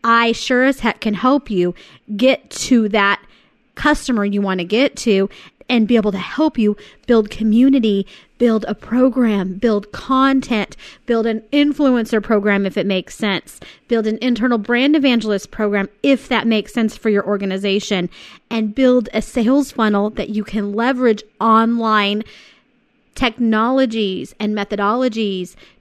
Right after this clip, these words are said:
to nurture relationships. Most of those things we are not going to learn in a Facebook one oh one,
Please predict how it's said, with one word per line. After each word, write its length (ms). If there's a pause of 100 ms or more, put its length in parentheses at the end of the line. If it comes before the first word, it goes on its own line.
to 280
nurture 600 (100)
relationships. 1000 (240)
Most 500
of 140
those 340
things 500
we 300
are 140
not 260
going 320
to 180
learn 540
in 160
a 100
Facebook 680
one 320
oh 120
one, 400